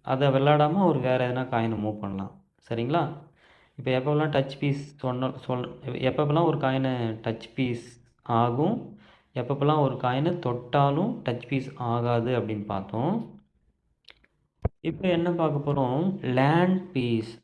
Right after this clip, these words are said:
அப்படின்னா என்னன்னு பார்க்க போறோம். சொல்லுங்க, லேண்ட் பீஸ். லேண்ட் பீஸ்னா என்னன்னா, ஒரு காயினை தொட்டுட்டீங்க, எடுத்துன்னு போய் வச்சுட்டீங்க, வச்சுட்டு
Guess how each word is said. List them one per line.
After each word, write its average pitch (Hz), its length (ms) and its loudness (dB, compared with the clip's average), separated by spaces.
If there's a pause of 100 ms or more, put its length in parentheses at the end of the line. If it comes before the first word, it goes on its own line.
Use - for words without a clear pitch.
அப்படின்னா 113 320 -2
என்னன்னு 104 340 -4
பார்க்க 98 280 -8
போறோம். - 180 -12 (1300)
சொல்லுங்க, 131 540 0
லேண்ட் 120 600 0
பீஸ். 104 400 -6 (680)
லேண்ட் 175 500 4
பீஸ்னா 147 260 0 (160)
என்னன்னா, 127 640 0 (400)
ஒரு 135 180 2
காயினை 135 340 2
தொட்டுட்டீங்க, 110 920 -4 (1000)
எடுத்துன்னு 151 400 -2
போய் 139 640 -2 (840)
வச்சுட்டீங்க, 147 760 -2 (540)
வச்சுட்டு 120 840 -2